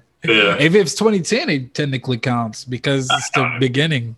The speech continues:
Speaker 2: Yeah,
Speaker 1: it dep-,
Speaker 2: so
Speaker 1: it depends on how you look at it, so.
Speaker 2: I mean, okay, so where you wanna go first? You wanna go film? You wanna go movies? What's up?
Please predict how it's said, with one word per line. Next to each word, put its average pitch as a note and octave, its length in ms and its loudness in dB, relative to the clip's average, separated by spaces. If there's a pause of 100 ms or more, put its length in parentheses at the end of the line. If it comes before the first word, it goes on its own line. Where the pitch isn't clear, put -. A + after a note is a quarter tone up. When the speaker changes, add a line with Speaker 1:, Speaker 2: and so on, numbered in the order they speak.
Speaker 2:
Yeah, B2+ 100 -2
Speaker 1:
it D3+ 260 2
dep-, A#2+ 100 2
Speaker 2:
so C3 220 2
Speaker 1:
it B2 60 4
depends - 240 2
on B2 80 0
how A2+ 200 6
you G2+ 140 2
look F#2+ 200 0
at F2+ 180 0
it, F2+ 200 -6
so. F2 300 -8
Speaker 2:
I C3+ 60 2
mean, D#3 280 2
okay, D3 340 2
so C3+ 840 0
where F#3 140 4
you F#3 120 4
wanna D#3 140 0
go C#3 160 2
first? A2 340 -2
You G3+ 80 0
wanna C3+ 120 -2
go B2+ 140 -2
film? D#3+ 380 2
You D3 60 2
wanna C3+ 160 2
go B2+ 40 -2
movies? C3 640 0
What's B2 260 -8
up? G2 160 -12